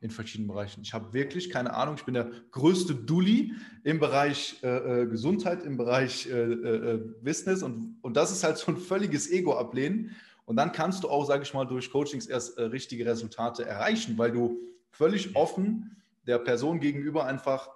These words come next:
zuhörst und es versuchst, in dein Leben zu implementieren, anstatt dann dieses, äh, ne, dieses, ah, dieses, ähm, soll man sagen, skeptische, ne? Das ist ja auch wie, es ist ja eigentlich, selbst wenn du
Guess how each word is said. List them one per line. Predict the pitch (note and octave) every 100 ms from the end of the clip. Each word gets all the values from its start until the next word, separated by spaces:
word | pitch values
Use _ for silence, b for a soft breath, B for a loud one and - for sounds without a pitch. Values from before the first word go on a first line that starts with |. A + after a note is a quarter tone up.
| _
zuhörst | - - E3 F3+ G3 - - - b _
und | C3 B2
es | -
versuchst, | C3 E3+ C#3
in |
dein | B2+ B2
Leben | F#3 F#3
zu | C3
implementieren, | A2 A2 A2+ A2+ C3+ D3
anstatt | B2+ A#2+ B2+ A#2+
dann | B2 B2+ B2 B B -
dieses, | A2+ A#2+ A#2 - A2+
äh, | A2+
ne, | A2+ D3
dieses, | C3 A#2 A#2 - - _
ah, | A2 A#2 A#2+ B2 - b b b b _
dieses, | A2+ A2+ A2+ - -
ähm, | A2+ A2+ A2+
soll | A2
man | A#2
sagen, | A#2 C3
skeptische, | A2 - D3 - B2+ A#2+ F#2
ne? | B2 A3+
Das | C3+ B2+
ist | -
ja | B2
auch | B2 B2 C3
wie, | B2 B2+
es | - - A#2
ist | B2+ C3
ja | A#2+
eigentlich, | C3 B2 C3 - - _ _ _ _ _ _ _ _ -
selbst | C3 B2
wenn | C3+
du | B2